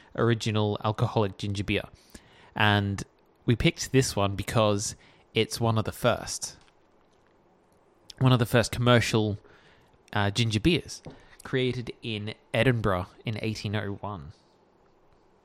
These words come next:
And I don't know if they've changed the recipe f-, since then,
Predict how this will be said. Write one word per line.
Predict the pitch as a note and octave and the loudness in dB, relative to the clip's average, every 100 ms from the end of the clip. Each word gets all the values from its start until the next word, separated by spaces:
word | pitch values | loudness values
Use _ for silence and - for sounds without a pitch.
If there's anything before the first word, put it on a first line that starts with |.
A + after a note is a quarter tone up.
| _ _ _ _ _ _ _ _ _ _ - | _ _ _ _ _ _ _ _ _ _ -6
And | A#2+ B2+ B2 - _ - - _ _ _ _ _ _ _ - - | -2 -2 -4 -8 _ -20 -20 _ _ _ _ _ _ _ -20 -2
I | C3+ | 4
don't | C3 D#3+ | 6 6
know | D3 D3 | 8 6
if | D3 | 6
they've | C3 A#2+ | 4 2
changed | - C3 A#2+ | 2 2 2
the | - | -2
recipe | A2 A#2+ - B2 A#2 | -2 -2 -2 -2 -2
f-, | - - - | -6 -16 -8
since | - A2+ A2 | -4 -2 -4
then, | - A2+ F#3+ | -2 -2 -2